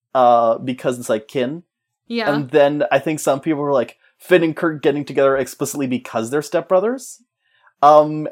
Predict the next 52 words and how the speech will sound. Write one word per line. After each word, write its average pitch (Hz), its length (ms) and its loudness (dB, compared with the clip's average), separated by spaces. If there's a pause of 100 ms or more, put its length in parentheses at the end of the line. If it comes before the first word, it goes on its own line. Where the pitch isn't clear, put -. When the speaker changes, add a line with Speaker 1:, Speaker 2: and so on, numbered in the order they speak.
Speaker 1:
and 180 200 4
then 285 240 6
kinning 226 340 2
just 196 140 -6
happened 185 280 0
in 170 140 -2
general, 127 380 2
and 131 80 2
now 156 140 4
no 160 260 0
one 156 100 4
refers 143 320 -4
to 131 120 -6
it 123 60 -2
as 123 120 -6
kin, 120 300 -6
and 117 160 -2
no 143 120 4
one 170 140 2
refers 151 340 -6
to 151 120 -2
it 127 100 -2
as 123 100 -2
Furt 147 300 -2
either, 135 260 2
because 123 240 -4
that's 123 160 -4
a 131 60 -6
stupid 127 440 -6
name. 127 420 -2
<laughs> - 60 -20 (640)
Speaker 2:
Yeah, 214 1080 0 (140)
it's 269 240 -8
a 247 40 -10
stupid 226 540 -12
name. 180 640 -8 (640)
It's 233 140 -6
definitely 294 500 0
a 277 60 -4
name 247 380 -4
that 208 220 -8
Finn 247 220 -2
is 226 180 -6
very 214 280 -2
proud 202 260 -6
of 196 120 -10
himself 196 380 -8
for 190 100 -10
having 175 280 -8
come 175 160 -12
up - 160 -6
with. - 260 -8